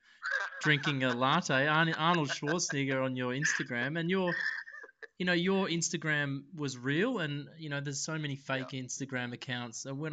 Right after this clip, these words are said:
Speaker 2: when I say fake, like,
Speaker 1: Yeah.
Speaker 2: you know, it was you, your customers, your products, you know, the highs and the lows were there. And that's what people are now starting to figure out sort of five years into Instagram, that, you know,
Speaker 1: Yep.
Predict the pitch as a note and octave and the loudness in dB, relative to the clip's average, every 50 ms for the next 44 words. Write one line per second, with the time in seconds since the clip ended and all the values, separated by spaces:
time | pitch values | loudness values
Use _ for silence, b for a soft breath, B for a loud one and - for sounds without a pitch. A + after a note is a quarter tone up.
0 | C#3 D#3 D#3 C#3+ C#3 C3+ - C3 A#2 A2+ - - C#3 B2 A2+ - A#2 A2+ A2 A2 | -6 -4 -4 -2 -2 -2 0 -2 -2 -2 -2 -2 -2 -2 -2 -2 -4 -4 -2 -2
1 | A2+ A2+ G#2+ B B B B B B - - C3 B2+ B2 A#2+ A#2 A2 B2 C#3 D3+ | -4 -6 -8 B B B B B B -6 -4 -2 -2 0 -2 -4 0 4 6 6
2 | D#3 D#3 D3+ D3+ D3 C3+ A#2 G#2+ - D#3 D3 C#3+ - - D3 C#3+ C#3+ C#3 C3+ C#3+ | 6 6 6 4 2 2 0 0 2 0 0 0 0 -2 0 0 2 2 0 0
3 | - - - C#3+ C#3 C#3 C#3 C#3 C3+ C3 C3 C3 - - - C3+ B2 B2 A#2+ A#2+ | -2 0 2 2 4 4 4 4 4 2 0 -2 -4 -4 -2 -2 0 0 0 0
4 | A2+ A#2 A#2 A2+ G#2+ A#2 B2+ B2 B2+ B2+ B2 B2 A#2+ A#2 A#2 A#2 A#2 A#2 A#2 A2+ | 2 2 2 2 2 2 4 4 4 4 2 0 -2 -2 0 2 2 4 4 4
5 | A2+ A2+ A2 A2+ - A#2 A2 A2+ B2 B2 A#2+ A#2 A#2 B2 C#3+ C3+ C#3 - - - | 4 2 0 0 0 -2 0 2 4 4 6 4 4 4 2 2 2 0 -2 0
6 | C#3 B2 B2 A#2+ - - B2+ A#2+ A#2 B2+ A#2 A2+ A2 G#2+ G2 - - A#2+ A#2 A#2 | 0 -2 -2 -2 -2 -2 -2 -2 -2 0 0 2 2 0 -2 -6 -8 -6 -2 0
7 | A#2+ B2 B2 B2 B2 A#2 - - A#2+ A#2 A#2 A2+ A2 A2 A2 - - B2+ A#2 A#2 | 2 2 2 2 2 0 0 0 2 2 2 0 0 -4 -4 -4 -4 -2 0 2
8 | A2+ A2+ A2 G2+ - - - - A#2 A2 - - C3 B2 A#2 A2+ G#2+ A2+ A2+ A#2+ | 2 2 2 0 0 -4 -4 -4 -4 -4 -4 -2 0 2 2 2 2 2 0 0
9 | A2 A#2+ B2 A2+ B2 A#2 B2 C3 - - - C#3+ - B2 A#2 A#2 A#2 A2+ A2 A2 | 0 0 -2 -2 -2 -2 2 2 2 2 2 0 -2 0 0 0 0 -2 -4 -8
10 | B B B B B B B B B B - B2 A#2 A2 - - _ - - B2 | B B B B B B B B B B 0 2 2 2 0 -4 _ -4 0 2
11 | A#2+ A2+ A#2 A#2+ A2+ | 6 6 6 4 4